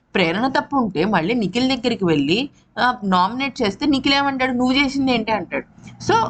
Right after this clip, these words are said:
ఇక్కడ మ్యాటర్ ఏంటంటే, వాళ్ళిద్దరూ తప్పులు చేశారు, ఇద్దరికిద్దరు సారీలు చెప్పుకో-, చెప్పేసుకున్నారు. అయితే నేనేమంటదంటే ప్రేరణ, యష్మి,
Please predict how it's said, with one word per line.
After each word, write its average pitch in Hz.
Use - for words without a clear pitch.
ఇక్కడ -
మ్యాటర్ 208
ఏంటంటే, 226
వాళ్ళిద్దరూ 240
తప్పులు 285
చేశారు, 262
ఇద్దరికిద్దరు 294
సారీలు 269
చెప్పుకో-, 294
చెప్పేసుకున్నారు. 208
అయితే 196
నేనేమంటదంటే 202
ప్రేరణ, 165
యష్మి, 175